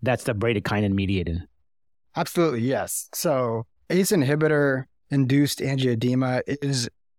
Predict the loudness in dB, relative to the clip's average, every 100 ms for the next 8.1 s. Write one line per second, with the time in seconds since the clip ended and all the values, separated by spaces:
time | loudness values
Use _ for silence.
0 | _ _ -4 -4 0 0 2 0 0 0
1 | -2 -2 0 -2 -2 -2 0 0 0 -2
2 | -6 _ _ -2 0 2 -2 -4 -4 -4
3 | -2 0 0 -2 -2 -2 -2 -2 -2 0
4 | -2 -2 -4 -2 -2 0 -2 -2 -2 -2
5 | -2 -4 -4 -2 0 0 0 -4 _ _
6 | _ -6 -2 0 0 -2 -2 -2 -6 -4
7 | -4 0 0 0 -2 -2 -2 -2 0 0